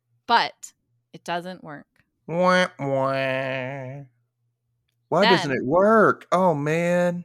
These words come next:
Speaker 1: Magical mysteries. It's almost like you need a little bit more context, Quentin.
Speaker 2: Yeah.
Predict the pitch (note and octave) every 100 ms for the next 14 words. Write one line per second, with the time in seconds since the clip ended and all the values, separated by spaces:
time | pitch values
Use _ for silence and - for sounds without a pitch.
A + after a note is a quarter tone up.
0 | - A#3+ D4 D#4 A#3+ A3+ C#4 - G#3 F3
1 | - G#3+ - G3+ A#3+ A#3 A#3+ G#3 A3 B3
2 | B3 G#3+ G#3 A#3 C4 G3 G3+ A#3+ B3 G3+
3 | F3+ F3 F#3 B3 E4 C#4 E3+ - - -
4 | D3 F3+ G3+ A#2 A2+ A2 G#2+ G#2 G2